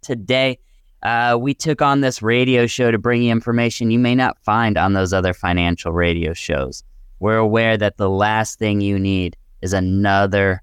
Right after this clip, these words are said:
money show, but we appreciate you being here. Uh, we got all kinds of things to talk about today. I know we said try to be more news and current events, things that may affi-,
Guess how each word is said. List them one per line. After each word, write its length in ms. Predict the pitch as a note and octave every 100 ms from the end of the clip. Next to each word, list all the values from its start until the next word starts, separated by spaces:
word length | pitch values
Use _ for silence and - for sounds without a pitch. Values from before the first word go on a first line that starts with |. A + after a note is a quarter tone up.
| -
money 360 | F2 F#2 F#2 F2
show, 340 | - F#2 E2+
but 160 | D#2+ E2+
we 120 | G2
appreciate 640 | F2+ G2+ F#2+ - F2+ E2+
you 80 | -
being 380 | D#2+ F2 E2 E2
here. 240 | E2+ E2 - - - - -
Uh, 460 | - F#2+ F#2+ F#2+ F#2+
we 80 | A2
got 300 | B2 C3+ - -
all 220 | A#2 B2+
kinds 500 | - - A#2+ B2+ B2+
of 140 | B2 -
things 320 | B2+ B2+ -
to 80 | -
talk 260 | A#2 A#2
about 260 | A2+ A#2 A2+
today. 300 | G#2+ A2+ A2
I 40 |
know 180 | G#2+ G#2
we 100 | G#2
said 380 | - A2 G2+ G2 - - - - - -
try 200 | - B2
to 80 | A2+
be 140 | A#2
more 240 | G#2+ G#2+ G2+
news 500 | G2+ G#2 G#2+ - - - - -
and 160 | - F#2+
current 320 | - G#2+ G2
events, 420 | F#2+ F#2+ F#2+ G2+
things 280 | - G#2+ G2
that 120 | G2
may 220 | F2+ F#2+ F#2+
affi-, 320 | - F#2+